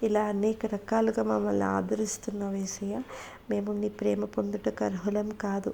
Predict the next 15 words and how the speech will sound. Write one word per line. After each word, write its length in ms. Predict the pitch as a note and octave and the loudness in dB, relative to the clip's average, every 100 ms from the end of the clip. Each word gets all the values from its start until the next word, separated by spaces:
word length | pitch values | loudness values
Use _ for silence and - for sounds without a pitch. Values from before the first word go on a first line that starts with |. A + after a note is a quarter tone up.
| - | -2
అయినా 320 | G3 G3 G#3 | -2 -2 -2
ఉచితంగా 600 | G3+ G3+ G#3 - G#3 A3 | -4 -6 -6 -6 -4 -2
నీ 140 | A#3 A3+ | 0 -2
ప్రేమనిస్తున్నావు. 1000 | - G#3 G3 G3+ G3 - - G3+ G3+ G#3+ - - - - | -2 -2 -2 -2 -2 -4 -4 -2 -4 -8 -14 -20 -20 -4
పొరపాటును 500 | G#3 G3+ A3 A3 A3 | -4 0 0 0 -2
కూడా, 220 | G#3+ G#3+ G#3 | -2 -2 -2
ఒక్క 180 | G#3 | -2
మాట 320 | G#3+ G#3 G3+ G#3 | -2 -2 -4 -4
కూడా 260 | G#3 G#3 | -2 -2
మీరు 220 | G#3 G#3 | -2 -2
మమ్మల్ని 440 | G3 G3 G3 G3+ C4 - - - - - - | -2 -2 -2 -2 -6 -10 -18 -16 -18 -10 0
అనకుండా 540 | G3 G3 G3 G#3+ G#3 | 2 2 0 -2 0
మమ్మల్ని 460 | G#3 G3+ G3 G3+ G#3 | 0 0 -2 0 -2
ఎంత 300 | G#3 A#3+ - | -2 -2 0
భద్రంగా 640 | C#4 A3 F#3+ G#3 G#3 G#3 | 2 0 0 0 2 0